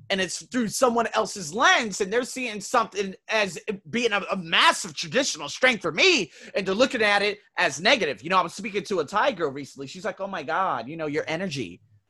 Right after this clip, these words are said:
as a, in, like, in a negative way,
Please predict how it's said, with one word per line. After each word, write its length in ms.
as 180
a, 160
in, 80
like, 220
in 60
a 80
negative 340
way, 320